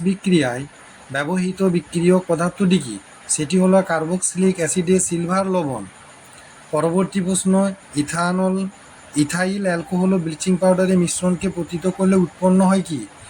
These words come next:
না, সিএইচসিএল থ্রি। পরে প্রশ্ন, ক্ষারের ঘন জলীয় দ্রবণের সঙ্গে ক্লোরোফর্ম উৎপন্ন, উত্তপ্ত করলে ক্লোরোফর্ম আদ্য বিশ্লেষিত হয়ে কি উৎপন্ন করে?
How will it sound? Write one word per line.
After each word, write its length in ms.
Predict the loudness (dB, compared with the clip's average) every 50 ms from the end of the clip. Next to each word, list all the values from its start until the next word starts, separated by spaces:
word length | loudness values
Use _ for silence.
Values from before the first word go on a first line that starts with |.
| -20 -14 -10 -6
না, 140 | -4 -4
সিএইচসিএল 880 | -4 -4 -2 -2 -2 -2 0 0 0 0 0 -2 -2 0 2 2 2 2
থ্রি। 280 | 0 -4 -8 -10 -12 -12 -12 -16 -20 -20 -20 -20 -20 -20 -20 -20 -18 -10 -6
পরে 200 | -2 -2 0 0
প্রশ্ন, 400 | 0 0 0 2 2 4 2 2
ক্ষারের 380 | 2 -2 -6 -4 -4 -4 -4
ঘন 300 | -2 -2 0 2 2 2
জলীয় 300 | 4 2 2 2 2 2
দ্রবণের 340 | 2 2 0 0 2 0 0
সঙ্গে 280 | 0 0 0 0 0 0
ক্লোরোফর্ম 600 | -2 -2 -2 -2 -2 -2 -2 -2 2 2 2 2 2
উৎপন্ন, 520 | -2 -6 -6 -2 0 2 4 4 4 2 0 -2
উত্তপ্ত 420 | -8 -6 -2 -2 -2 -2 0 -2
করলে 400 | -2 0 2 0 0 0 -2 -6 -8 -12 -20 -20 -20 -14 -6 -2
ক্লোরোফর্ম 560 | 0 2 2 2 0 0 0 2 2 2 2 0 -2
আদ্য 300 | -4 -4 -4 -2 -2 -2
বিশ্লেষিত 640 | 0 0 0 -2 -2 -2 -4 -4 -4 -6 -6 -4
হয়ে 180 | -2 -2 -2 -2
কি 180 | -2 -4 -6
উৎপন্ন 440 | -6 -6 -4 -2 2 2 4 4 2
করে? 260 | 2 -2 -4 -4 -6